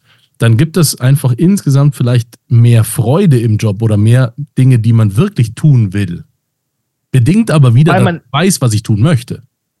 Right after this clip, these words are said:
Speaker 2: Wobei man dazu wieder sagen muss, das war ja das, wie's, wie man ursprünglich dachte, wie K I tatsächlich vorangeht. Also diese three D Jobs, dull, dirty, dangerous, dass man mit denen anfängt. Alles, was stumpf ist wie Sau, was gefährlich ist und was, äh,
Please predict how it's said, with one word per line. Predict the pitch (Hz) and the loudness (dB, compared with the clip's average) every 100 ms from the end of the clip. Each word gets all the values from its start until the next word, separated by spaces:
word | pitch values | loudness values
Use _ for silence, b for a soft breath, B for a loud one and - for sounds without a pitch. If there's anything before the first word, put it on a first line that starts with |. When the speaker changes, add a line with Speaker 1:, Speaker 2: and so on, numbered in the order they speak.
| _ _ _ _ | _ _ _ _
Speaker 2:
Wobei | 170 160 | -4 -2
man | 196 | 0
dazu | 185 202 | -2 -2
wieder | 208 190 | -2 0
sagen | 190 190 | 0 0
muss, | 180 | -2
das | - 143 | -4 -4
war | 165 | -2
ja | 190 | -2
das, | 165 - - _ - | -2 -6 -10 _ -8
wie's, | 143 147 - | -2 -2 -2
wie | 147 151 | -6 -4
man | 147 | -2
ursprünglich | 208 202 165 160 143 | -2 -2 -2 0 0
dachte, | 170 170 156 | -2 -2 -2
wie | 143 | -2
K | 139 131 | -2 -2
I | 147 | 0
tatsächlich | 135 127 131 147 | -2 -2 -4 -4
vorangeht. | - 135 123 123 110 - - | -4 -4 -2 -4 -6 -10 -6
Also | 160 | -2
diese | 147 147 143 | 0 0 -2
three | 147 170 | -2 -2
D | 143 170 | 0 0
Jobs, | 139 135 113 - | 0 -2 -4 -4
dull, | 151 170 | -2 0
dirty, | 165 165 156 | 0 0 0
dangerous, | 156 151 131 117 - | 0 0 -2 -4 -6
dass | 127 | -2
man | 139 | 0
mit | 139 | 0
denen | 143 151 | 0 0
anfängt. | 143 147 143 113 - B B B B | 2 0 0 -6 -10 B B B B
Alles, | 165 175 | -2 0
was | 156 147 - - | 0 -2 -4 -6
stumpf | - - 254 254 | -6 -2 0 0
ist | 214 190 | 0 0
wie | 202 | 0
Sau, | 185 190 196 - B | 0 0 -2 -6 B
was | 151 147 | -6 -4
gefährlich | 151 180 208 190 180 | -4 -2 0 0 0
ist | 180 | -2
und | 175 151 | 0 0
was, | 147 - | -2 -4
äh, | 151 143 | -2 -2